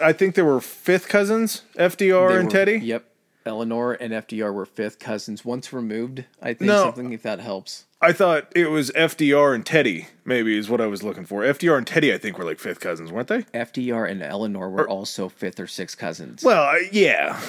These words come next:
Speaker 1: I mean,
Speaker 2: So
Speaker 1: it made
Speaker 2: whenever
Speaker 1: the paperwork easy
Speaker 2: Yeah.
Speaker 1: to not have to change your last name.
Speaker 2: Well, and this is one of those things when you hear about, like, the Rockefellers or, like, the founding, the big families founding the nation, I always think of Wedding Crashers.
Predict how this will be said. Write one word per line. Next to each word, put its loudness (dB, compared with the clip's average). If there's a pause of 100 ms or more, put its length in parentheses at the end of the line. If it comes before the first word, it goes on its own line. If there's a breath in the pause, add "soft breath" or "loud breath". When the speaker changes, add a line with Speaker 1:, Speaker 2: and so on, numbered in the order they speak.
(140)
Speaker 1:
I -2
mean, -4
Speaker 2:
So -4
Speaker 1:
it 4
made 6
Speaker 2:
whenever 0
Speaker 1:
the 2
paperwork 4
easy 2
Speaker 2:
Yeah. -6
Speaker 1:
to -2
not 2
have 2
to -8
change -2
your 0
last -2
name. -4
Speaker 2:
Well, -4
and -4
this -6
is -12
one -4
of -8
those -6
things -8
when -8
you -6
hear -8
about, -8
like, -12 (160)
the -10
Rockefellers -10
or, -10
like, -12
the -14
founding, -12 (100)
the -12
big -10
families -12
founding -10
the -14
nation, -12
I -10
always -4
think -8
of -12
Wedding -10
Crashers. -14